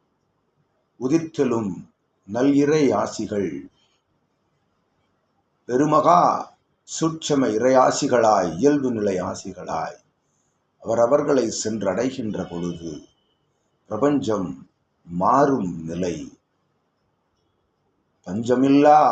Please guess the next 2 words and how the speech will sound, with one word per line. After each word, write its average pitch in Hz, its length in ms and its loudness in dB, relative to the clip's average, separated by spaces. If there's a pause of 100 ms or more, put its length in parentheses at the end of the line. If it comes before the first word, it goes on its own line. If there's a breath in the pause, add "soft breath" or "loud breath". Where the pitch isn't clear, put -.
(560)
நிலைதனில் 113 720 0 (240)
ஞானங்கள் 104 720 0